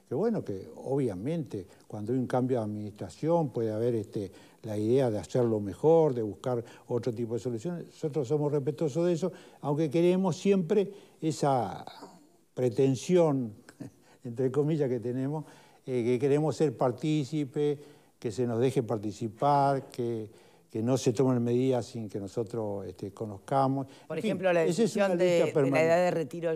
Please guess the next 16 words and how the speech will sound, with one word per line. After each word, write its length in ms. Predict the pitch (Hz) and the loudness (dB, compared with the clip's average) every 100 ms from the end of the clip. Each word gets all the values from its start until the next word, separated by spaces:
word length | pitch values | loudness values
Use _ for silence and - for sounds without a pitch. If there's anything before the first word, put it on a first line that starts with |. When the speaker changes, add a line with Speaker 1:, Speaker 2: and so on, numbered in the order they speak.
| 156 | -4
Speaker 2:
eh, 200 | 139 135 | -6 -6
llevarla 320 | 139 147 151 | -4 -2 0
a 20 | 143 | -2
los 140 | 135 | -6
sesenta 340 | 147 147 135 | -10 -10 -8
y 80 | 131 | -8
cinco, 320 | 175 185 143 | -8 -6 -6
que 80 | 110 | -8
es 100 | 117 | -8
algo 160 | 123 120 | -6 -4
bien 220 | 123 117 | -6 -8
reciente. 560 | 117 120 120 107 110 107 _ _ _ _ _ _ | -10 -10 -12 -10 -12 -14 _ _ _ _ _ _
¿Se 120 | - 143 | -10 -6
les 80 | |
Speaker 1:
Bueno, 140 | 240 - | -4 -4
Speaker 2:
consultó? 460 | 147 131 180 214 | -6 -6 -6 -6